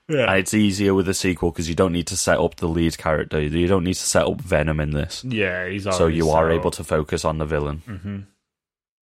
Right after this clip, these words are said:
Speaker 2: I think that's kind of what benefited, like, Spider-Man Two back in the day. Spider-Man was already established. He already had, like, drama and stakes and everything like that. So it was like, "Let's build up Doc Ock," and it worked really well.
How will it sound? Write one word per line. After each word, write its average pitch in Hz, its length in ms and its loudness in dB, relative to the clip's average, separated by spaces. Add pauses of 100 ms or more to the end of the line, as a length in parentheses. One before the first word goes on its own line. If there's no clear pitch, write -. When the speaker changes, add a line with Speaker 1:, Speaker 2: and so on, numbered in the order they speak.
(240)
Speaker 2:
I 101 80 0
think 113 180 0
that's 98 200 0
kind 101 200 -2
of 87 80 -4
what 87 160 0
benefited, 85 540 -4
like, - 380 -6 (160)
Spider-Man 80 540 -2
Two 85 300 -2
back 78 240 -2
in 85 80 -10
the 78 80 -6
day. 78 340 -2 (400)
Spider-Man 85 500 0
was 78 120 -2
already 80 300 2
established. 82 580 -2
He 82 100 0
already 80 240 0
had, 78 280 0 (440)
like, 78 240 -4
drama 78 460 0
and 76 120 -4
stakes - 420 -2
and 80 80 -2
everything 78 340 -4
like 78 200 0
that. 76 220 0
So - 160 -4
it 76 60 0
was 76 100 -4
like, 73 240 -4 (260)
"Let's 78 180 0
build 87 260 4
up 82 160 0
Doc 76 220 0
Ock," - 380 -2 (100)
and 78 260 -6 (100)
it 80 160 0
worked 80 300 2
really 76 180 -2
well. 73 300 -4